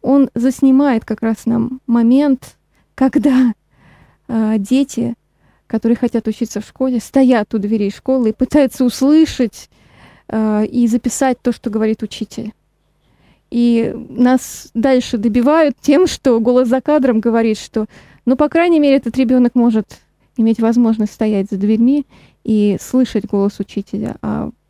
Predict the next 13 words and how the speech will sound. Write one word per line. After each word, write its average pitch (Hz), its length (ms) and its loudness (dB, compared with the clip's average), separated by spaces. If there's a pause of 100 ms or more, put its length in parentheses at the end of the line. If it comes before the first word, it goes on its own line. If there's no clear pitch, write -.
(400)
в 202 100 -2
Афганистане 220 640 0
дети 226 340 -4 (260)
из-за 202 180 -2
войны, 220 460 0 (380)
из-за 214 240 0
всех - 260 -4
проблем 233 420 0
даже 247 200 2
не 269 140 6
ходят 247 360 0
в - 60 -20
школу, 220 480 -4